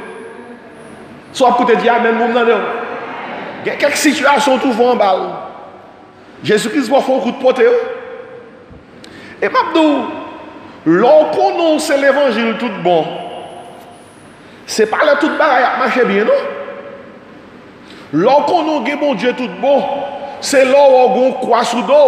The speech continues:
E pi malgre kwa sou do, ou ap avanse, ou ap mache.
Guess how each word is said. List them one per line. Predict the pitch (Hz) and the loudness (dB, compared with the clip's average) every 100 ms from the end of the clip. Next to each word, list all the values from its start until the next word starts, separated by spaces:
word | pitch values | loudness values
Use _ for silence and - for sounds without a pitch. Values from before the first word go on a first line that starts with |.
| 170 - - - - - - - - - 175 | 4 -2 -6 -10 -12 -14 -16 -20 -20 -10 -8
E | 196 | -4
pi | 220 | -2
malgre | 233 240 185 285 - | 0 0 2 0 2
kwa | 240 247 247 | 2 2 2
sou | 247 202 | -2 2
do, | 277 254 170 - - - - - - - | 4 6 4 0 -6 -10 -12 -14 -14 -2
ou | 180 | 0
ap | 185 | 2
avanse, | 233 233 233 - 277 - - - - - - - | 0 2 0 2 0 0 -4 -10 -12 -16 -16 -4
ou | - | -2
ap | - 214 | -2 -4
mache. | 226 214 277 | -6 -4 0